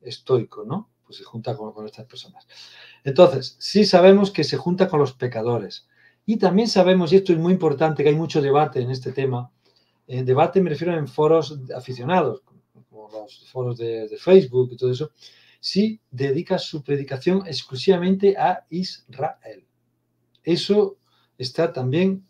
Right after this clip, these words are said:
mm, casi, casi muy claro. ¿Eh? Porque el centro de la predicación es que va a venir el reino ya. Está inminente. Estamos en el umbral de la entrada del reino, y incluso en algunas ocasiones,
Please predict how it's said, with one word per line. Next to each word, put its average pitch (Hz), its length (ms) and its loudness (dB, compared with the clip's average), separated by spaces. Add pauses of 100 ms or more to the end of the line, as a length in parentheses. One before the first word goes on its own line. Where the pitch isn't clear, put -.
mm, 120 240 -10
casi, - 460 -8
casi 165 320 -6
muy 139 360 -2
claro. 98 420 -14 (580)
¿Eh? 196 160 8
Porque 151 320 0
el 143 160 4
centro 190 540 6
de 135 140 2
la 131 160 2
predicación 156 760 2 (540)
es - 240 -4
que - 120 2
va 190 100 4
a 196 40 2
venir 202 220 4
el 196 140 6
reino 202 560 4 (100)
ya. 127 420 -6 (440)
Está 208 340 -4
inminente. 170 520 2
Estamos 185 400 4
en 170 80 -4
el 165 120 -2
umbral 190 560 2 (400)
de 143 160 -4
la 151 120 0
entrada 175 600 2
del 156 260 0
reino, 202 440 4
y 185 40 4
incluso 165 580 0
en 190 60 8
algunas 180 320 2
ocasiones, 185 600 -2